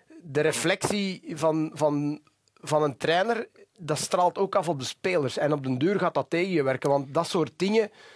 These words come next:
als je daar zelf niet gestaan hebt op dat niveau om, om goals te maken, ja, dan kan je dat ook niet inbeelden wat dat is om, om snel te moeten handelen op die.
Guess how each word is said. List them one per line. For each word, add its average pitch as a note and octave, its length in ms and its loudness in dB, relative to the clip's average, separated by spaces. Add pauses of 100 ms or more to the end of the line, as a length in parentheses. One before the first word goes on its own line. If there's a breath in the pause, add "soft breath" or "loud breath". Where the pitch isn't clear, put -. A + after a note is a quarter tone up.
(640 loud breath)
als F#3 160 0
je G3 60 -4
daar F#3 180 2
zelf G#3+ 240 2
niet A#3+ 160 0
gestaan F#3+ 400 2
hebt B3+ 200 -2
op F3+ 120 -2
dat F3+ 120 4
niveau F3 340 2
om, G3+ 140 2
om F3 240 0
goals G3+ 260 4
te G#3 100 0
maken, F#3+ 480 0
ja, E3+ 200 2
dan E3 300 0
kan F#3 140 2
je F#3 60 2
dat E3 140 2
ook G#3 120 -2
niet F#3+ 160 -4
inbeelden G#3 420 2
wat D#3 140 2
dat C3+ 160 0
is G3+ 140 0
om, F#3 180 0
om D#3+ 140 0
snel F3+ 300 2
te F3+ 100 -2
moeten D3+ 220 2
handelen F3+ 400 2
op D3 120 -2
die. D3+ 240 0